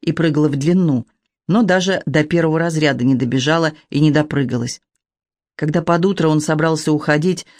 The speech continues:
сообщив, что должен встретиться с каким-то московским приятелем, который обещал ему новый двигатель для катера, я, совсем размякнув, сказала ему, что он может приходить в мой дом к Гришке в любое время дня и ночи.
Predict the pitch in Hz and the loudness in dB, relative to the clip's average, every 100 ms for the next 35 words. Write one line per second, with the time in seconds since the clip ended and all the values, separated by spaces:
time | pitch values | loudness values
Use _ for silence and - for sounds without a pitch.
0 | _ _ - 170 160 - 208 160 151 147 | _ _ -4 0 0 -2 -4 -2 -2 0
1 | 170 151 147 165 170 160 - 139 147 160 | 2 0 0 -2 -2 -4 -10 -4 -2 0
2 | 151 151 151 151 147 - 139 147 165 233 | 2 2 0 0 -4 0 0 0 0 0
3 | 233 208 190 - _ _ - 180 180 190 | 0 -2 -2 -8 _ _ -6 -4 0 2
4 | 175 185 - 196 175 175 165 156 _ _ | 2 0 0 0 2 0 0 -4 _ _
5 | _ _ _ _ _ - 190 202 185 170 | _ _ _ _ _ -6 0 2 2 2
6 | 196 175 160 156 147 175 175 175 160 156 | 0 0 0 0 0 0 2 0 0 0
7 | 147 139 _ _ _ - 147 220 214 151 | 0 -2 _ _ _ -6 -2 0 -2 -4
8 | 135 170 151 139 143 208 214 160 - - | -4 -2 0 0 0 0 0 -2 -4 -12
9 | - - - 214 214 269 202 170 156 147 | -20 -18 -4 -2 0 0 0 0 0 -2
10 | 175 175 185 175 151 160 160 165 170 156 | 0 0 0 -2 -2 -2 0 0 0 2
11 | 151 143 175 160 127 151 190 - 156 143 | 2 2 0 0 0 0 0 -2 -2 -2
12 | - - 147 160 160 170 156 175 147 127 | -6 -10 -2 0 2 0 2 0 0 2
13 | 147 143 139 135 131 - | 2 2 0 -2 -4 -8